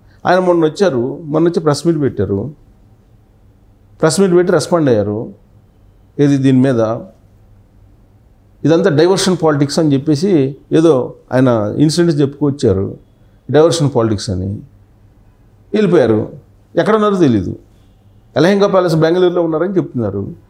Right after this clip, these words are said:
అక్కడ ఉన్నారా, లేదంటే అక్కడ ఈ-, అసలు ఏం జరుగుతుంది, అక్కడ ఏం చేస్తున్నాడు ఆయన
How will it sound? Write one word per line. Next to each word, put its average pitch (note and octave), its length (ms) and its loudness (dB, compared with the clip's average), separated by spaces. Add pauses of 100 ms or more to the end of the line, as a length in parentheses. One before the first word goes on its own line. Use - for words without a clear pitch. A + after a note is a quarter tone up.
(140)
అక్కడ C3 180 2
ఉన్నారా, E3+ 560 2 (880)
లేదంటే E3+ 340 2
అక్కడ D#3 180 0
ఈ-, C#3 300 0
అసలు A#2+ 220 -2
ఏం D#3 180 2
జరుగుతుంది, E3+ 460 0
అక్కడ D#3+ 220 -4
ఏం D3+ 240 0
చేస్తున్నాడు E3 420 -2
ఆయన C3+ 360 -4